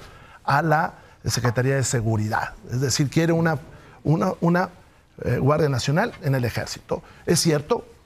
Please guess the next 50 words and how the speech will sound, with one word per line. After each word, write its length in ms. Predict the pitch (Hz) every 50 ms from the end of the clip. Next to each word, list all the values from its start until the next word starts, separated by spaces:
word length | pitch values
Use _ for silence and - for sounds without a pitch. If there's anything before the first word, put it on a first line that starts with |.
| - -
que 80 | - 135
es, 160 | 113 - - -
hoy 260 | - 147 135 139 165
en 80 | 165 151
el 60 | 127
ej-, 160 | 107 - - -
en 100 | - 113
la, 260 | 117 117 113 110 117 -
en 140 | 123 117 113 110
el 200 | 107 107 104 104
Colegio 380 | - - 113 123 117 - 156
Militar 360 | 151 160 160 156 - 147 156
se 200 | 151 - 175 165 - - - -
hacen 320 | - 120 110 - 151 147
dos 160 | 135 139 117 -
formaciones, 720 | - 143 135 139 127 - 185 196 190 233 233 - - - - - - - - - -
que 200 | - 131 113 113
es 100 | 120 120
la 120 | 143 120
formación 640 | - - 143 139 143 123 - - 143 147 170 160 - - - - - -
en 320 | - 147 156 175 185 202 - - - - - - -
licenciado 480 | - 123 110 143 135 113 - 165 156 156
en 40 |
Educación 400 | 151 135 - 127 113 - 151 143
Militar 480 | 151 165 165 170 156 - 170 170 196 - -
y 80 | 165
la 100 | 135 135 127
licenciado 300 | 127 123 - 147 147 156
en 80 | 156
Seguridad 400 | 151 139 123 120 117 123 120 110
Pública. 560 | 95 - - 104 92 87 92 85 - 104 - - - - - - - _
Pero 320 | - 180 185 196 196 - - -
creo 160 | 175 214 214
que 80 | -
ha 40 | 220
salido 280 | - - 165 170 170 202
una 120 | 180 139
generación, 520 | - - 113 95 92 90 - 123 135 117 95
¿eh? 60 | 101 117 - - - -
De 100 | - 123
los 140 | 135 135 -
ciento 260 | - 208 220 123 220
veinte 280 | 190 147 135 127 127 127
mil, 180 | 139 165 185 180
eso 240 | 175 156 170 190
no 140 | 165 147 143
es 60 | 135
nada. 200 | 123 110 - - - 160 156 - - - -
El 240 | 247 220 277 - -
comandante 640 | 233 208 165 131 127 127 127 131 123 - 135 131